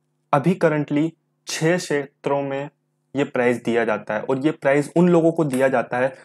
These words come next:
जो कुछ ऐसी खोज करते हैं जो मानव कल्याण में काम आती है।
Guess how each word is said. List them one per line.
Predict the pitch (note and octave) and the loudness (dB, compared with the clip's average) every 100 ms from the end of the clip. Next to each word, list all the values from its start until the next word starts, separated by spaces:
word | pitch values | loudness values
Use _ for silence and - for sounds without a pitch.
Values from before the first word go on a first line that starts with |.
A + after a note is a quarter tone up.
| _ A#2+ | _ -4
जो | D#3+ | -2
कुछ | D#3+ F#3 F#3 - | 0 0 -2 -2
ऐसी | B2+ B2 E3 | -2 0 -2
खोज | E3 - B2+ C3+ - | -2 -2 -2 -2 -2
करते | C3+ A#2+ C3 | -4 -2 -4
हैं | B2 B2+ D3+ _ _ _ _ _ _ _ _ _ | -2 -2 -4 _ _ _ _ _ _ _ _ _
जो | A2+ - C#3 D3+ D#3 _ _ _ - | -10 -2 0 0 -6 _ _ _ -4
मानव | A#2+ A#2+ B2+ C3+ | 0 2 0 -2
कल्याण | - A2+ A#2 B2 B2 | -2 -2 -2 -2 -2
में | A#2+ | -6
काम | - A2 A#2 | -2 -2 0
आती | B2 A#2+ | -2 -2
है। | B2+ | -4